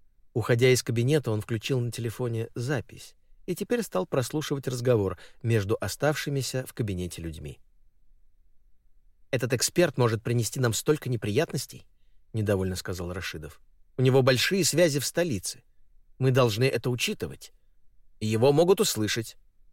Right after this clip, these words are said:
Он может опозорить не только весь район, но и лично нас обоих». Я тоже так думаю. Было бы здорово, если бы он побыстрее отсюда уехал.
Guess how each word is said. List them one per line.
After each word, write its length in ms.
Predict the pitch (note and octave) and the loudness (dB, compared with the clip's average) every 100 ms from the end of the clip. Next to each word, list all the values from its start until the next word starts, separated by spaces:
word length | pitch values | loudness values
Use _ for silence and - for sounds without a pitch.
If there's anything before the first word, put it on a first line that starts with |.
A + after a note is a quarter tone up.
| - - - - | -20 -20 -20 -4
Он 140 | B2 B2 | 2 4
может 320 | C#3+ C3 C3 | 6 6 4
опозорить 560 | C3+ B2 D3+ D#3 - B2 | 2 6 6 6 2 0
не 160 | B2 | 0
только 320 | C3+ A3+ F#3+ | 4 4 4
весь 240 | A#2+ G#2+ - | 4 4 2
район, 360 | G2+ F2+ E2+ - - | -2 -2 -6 -10 -6
но 140 | A#2+ A#2 | 0 2
и 100 | G2 | 2
лично 320 | G#2 - B2 | -2 -2 0
нас 240 | C3 - | 0 0
обоих». 480 | D#3+ F3 E3+ D2+ - - - - - _ - - _ _ - - _ | 0 2 2 2 -8 -20 -20 -20 -20 _ -20 -20 _ _ -20 -20 _
Я 200 | E2 C#3+ | -6 -4
тоже 420 | B2+ B2 A#2+ F#2 E2 | -2 -4 -4 -6 -10
так 260 | D#2 E2 | -12 -12
думаю. 380 | E2 D#2+ B1 G#1 - - - - - - - - _ _ | -14 -14 -16 -20 -20 -20 -20 -20 -20 -20 -20 -20 _ _
Было 300 | G#2+ D3+ D#3+ | 0 2 2
бы 160 | C#3+ C#3+ | 2 2
здорово, 500 | A#2+ C3+ F#3+ A#2 G#2 | 4 4 6 6 4
если 380 | G#2 A#2 - G#2+ | 2 0 -2 -2
бы 100 | G#2+ | 0
он 140 | C3 | 0
побыстрее 720 | B2 B2 A#2 G#2+ - C3+ C#3 | -2 -2 0 0 -2 0 0
отсюда 560 | - G#2 - - A#2+ A#2 | -2 -6 -8 -6 -4 -4
уехал. 580 | A2 G#2 D#2+ - - - | -6 -6 -8 -12 -16 -20